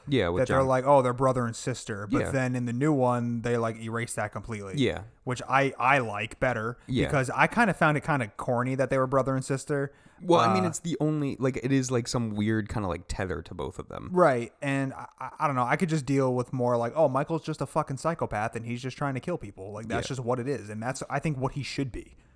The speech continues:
Speaker 2: I think that's,
Speaker 1: Yeah.
Speaker 2: I, in my opinion, I think that's, like, the scary thing,
Speaker 1: Yeah,
Speaker 2: is
Speaker 1: is that,
Speaker 2: the
Speaker 1: like
Speaker 2: fact that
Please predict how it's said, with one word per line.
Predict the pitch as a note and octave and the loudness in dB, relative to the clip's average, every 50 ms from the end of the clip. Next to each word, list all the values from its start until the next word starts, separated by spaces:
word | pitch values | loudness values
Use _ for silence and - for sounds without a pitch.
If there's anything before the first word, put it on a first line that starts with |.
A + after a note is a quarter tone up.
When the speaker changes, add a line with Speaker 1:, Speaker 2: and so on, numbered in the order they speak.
| _ _ _ _ _ _ _ _ _ _ _ - - | _ _ _ _ _ _ _ _ _ _ _ -4 -2
Speaker 2:
I | - | -2
think | - - - C#3+ | 0 0 0 2
that's, | - C#3 C#3+ C3+ A2+ | 4 6 6 6 4
Speaker 1:
Yeah. | C#3 - - | 2 -2 -4
Speaker 2:
I, | C3+ E3+ | -4 -2
in | F3 E3+ | 2 4
my | F3+ G#3+ A#3+ | 4 4 4
opinion, | A#3 - F3+ E3 D#3 D3+ | 4 4 2 2 2 2
I | B2+ C3+ D3+ | 2 2 2
think | D#3+ - D#3+ C#3 | 2 2 0 0
that's, | - B2+ B2 B2 - - | 2 2 2 2 2 0
like, | - C3 A#2+ A#2+ A#2+ A2 G#2+ | 0 0 0 0 -2 -6 -8
the | C3 | -8
scary | A#2+ - - - A#2+ A2 G#2+ G#2 G2+ | -8 -6 -4 -2 -2 0 -2 -2 -4
thing, | - - G#2 F2+ E2+ F2+ - | -8 -10 -10 -12 -12 -16 -16
Speaker 1:
Yeah, | - - D3+ C3 G2+ | -4 0 2 4 4
Speaker 2:
is | G#2 | 4
Speaker 1:
is | A2 B2 | 2 2
that, | A#2 | 0
Speaker 2:
the | G#2 G#2+ | 2 2
Speaker 1:
like | A#2 C3+ | 4 4
Speaker 2:
fact | B2 B2 - | 4 2 2
that | - C3 A#2+ - | 2 0 0 -2